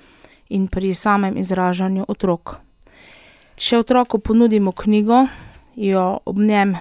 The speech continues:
prebiramo, otroci to knjigo podoživljajo, izražajo svoje čustva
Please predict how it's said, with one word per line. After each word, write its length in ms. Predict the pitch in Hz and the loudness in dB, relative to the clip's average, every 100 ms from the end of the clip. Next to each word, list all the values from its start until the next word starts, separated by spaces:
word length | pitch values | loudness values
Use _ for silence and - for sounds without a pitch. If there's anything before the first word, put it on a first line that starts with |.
| - | -4
prebiramo, 680 | 185 185 202 202 233 269 277 _ _ _ _ _ _ _ _ _ - | -4 2 2 4 6 4 2 _ _ _ _ _ _ _ _ _ -10
otroci 400 | - 214 208 202 | -2 -2 0 -4
to 260 | - 190 185 | 0 0 0
knjigo 380 | - 208 190 | 0 0 0
podoživljajo, 880 | 180 185 190 180 196 202 208 240 269 - _ _ _ | -2 0 0 2 2 4 4 4 2 -2 _ _ _
izražajo 520 | 196 196 190 190 190 190 | -8 -2 -2 0 -4 -4
svoje 300 | 208 190 185 | -2 -2 -2
čustva 500 | - 254 - 208 | -2 -4 0 0